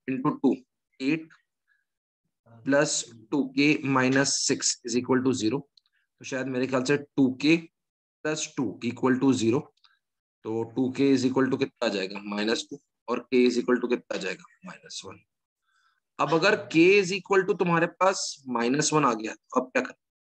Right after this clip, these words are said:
ना देखना यार, k is equal to minus one आ गया तो टू X square, k की जगह put कर दे minus one, Minus one X minus six is equal to कितना? अब सोचना ये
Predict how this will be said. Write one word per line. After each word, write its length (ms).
ना 100
देखना 280
यार, 300
k 200
is 140
equal 180
to 60
minus 300
one 120
आ 40
गया 120
तो 60
टू 320
X 140
square, 300
k 140
की 120
जगह 200
put 160
कर 100
दे 100
minus 400
one, 80
Minus 420
one 320
X 280
minus 400
six 360
is 160
equal 260
to 80
कितना? 220
अब 100
सोचना 440
ये 200